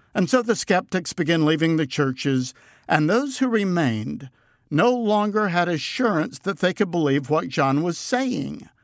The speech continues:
They were full of questions. They were riddled with doubts.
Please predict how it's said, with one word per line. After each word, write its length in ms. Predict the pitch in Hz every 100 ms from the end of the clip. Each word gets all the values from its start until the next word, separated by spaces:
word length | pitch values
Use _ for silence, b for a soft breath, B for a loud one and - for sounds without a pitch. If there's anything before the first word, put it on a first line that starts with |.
| b b b b
They 260 | 175 160 160
were 360 | 180 170 156 -
full 220 | - 208
of 180 | 202 -
questions. 800 | - 254 - - 123 - - - -
They 160 | 165
were 220 | 156 160
riddled 420 | 135 180 165 160 170
with 240 | 165 -
doubts. 640 | 180 175 190 87 - -